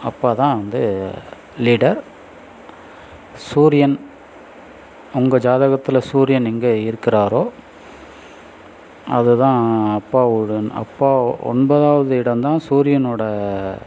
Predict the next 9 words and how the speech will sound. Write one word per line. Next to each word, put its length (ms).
ஸ்தானம், 480
அப்பாவுடைய 520
ஸ்தானம். 520
உங்க 360
ஜாதகத்துல 600
சூரியன் 460
எங்க 260
இருக்காங்க 480
அப்படிங்கிறத 500